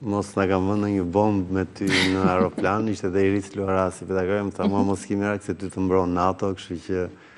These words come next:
Speaker 1: kaq, kontaktet tona, ndoshta i më lexon, ndoshta unë e shikoj dhe
Speaker 2: Okej, po për shkrimi që do t'i bëje, mos më kaloni tek personazhet e tjerë, ju lutem, se jemi
Speaker 1: Ë,
Speaker 2: ende tek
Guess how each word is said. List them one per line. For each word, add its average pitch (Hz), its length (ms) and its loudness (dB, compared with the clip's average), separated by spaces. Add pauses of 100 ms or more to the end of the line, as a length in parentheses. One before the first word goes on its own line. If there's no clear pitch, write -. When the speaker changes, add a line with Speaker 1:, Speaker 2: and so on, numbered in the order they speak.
(800)
Speaker 1:
kaq, 95 580 -2
kontaktet 95 680 -2
tona, 92 480 -2 (1160)
ndoshta 104 720 2
i 98 140 4
më 98 180 2
lexon, 98 640 2
ndoshta 95 480 0
unë 92 380 -4
e 92 40 -2
shikoj 101 540 -2
dhe 90 260 0
Speaker 2:
Okej, 240 200 2
po 233 80 0
për 214 180 -4
shkrimi 277 320 4
që 233 80 2
do 208 80 0
t'i 196 80 0
bëje, 165 320 0
mos 196 160 -2
më 226 100 2
kaloni 254 460 6
tek 226 180 -2
personazhet 220 480 2
e - 40 -12
tjerë, 190 180 2
ju 185 60 2
lutem, 233 240 6
se - 100 4
jemi 220 160 6
Speaker 1:
Ë, 202 80 2
Speaker 2:
ende 208 220 0
tek 98 100 2